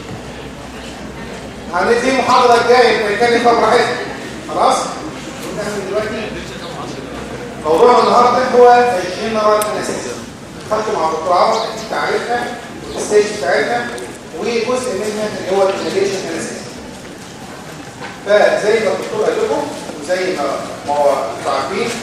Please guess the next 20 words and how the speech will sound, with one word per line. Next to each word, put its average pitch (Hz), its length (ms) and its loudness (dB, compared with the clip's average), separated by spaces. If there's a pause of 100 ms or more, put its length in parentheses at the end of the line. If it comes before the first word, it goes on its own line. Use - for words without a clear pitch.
(320)
من - 100 -8
اول 190 340 6
محاضره 202 240 2
خدتوها 247 440 4 (640)
الجنرال 226 300 4 (200)
انستيزيا 262 440 -2 (400)
وكل 262 420 2
الانستيزيا - 640 0 (400)
عباره 180 400 4
عن - 200 2 (240)
ريفرسبل 202 920 4 (840)
لوس. 226 280 4
ده 175 60 2
عشان 247 320 0
تقول 233 460 8
لوس 247 160 8
اوف - 180 4
كونشسنس 294 680 2 (540)
اسكت 277 300 -6 (340)
غلط. 247 260 -4